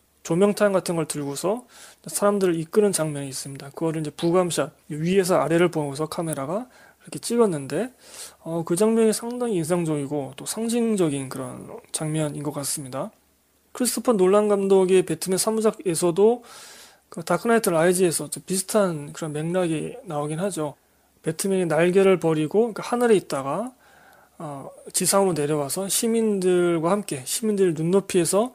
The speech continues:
함께 호흡하면서 악당들과 싸우는 그런 장면인데 저는 더 배트맨 이 영화 속에서도 그 장면, 조명탄을 들고 사람들을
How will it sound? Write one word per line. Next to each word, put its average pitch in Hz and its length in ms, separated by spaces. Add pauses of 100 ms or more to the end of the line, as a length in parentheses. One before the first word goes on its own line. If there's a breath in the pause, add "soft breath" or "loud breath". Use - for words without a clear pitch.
(480 loud breath)
함께 214 320
호흡하면서 190 680
악당들과 156 440
싸우는 180 420
그런 143 180
장면인데 147 680 (580 loud breath)
저는 202 480 (340 soft breath)
더 196 160
배트맨 180 640
이 170 100
영화 156 320
속에서도 151 680
그 - 120
장면, 143 400 (160)
조명탄을 175 520
들고 170 600
사람들을 160 800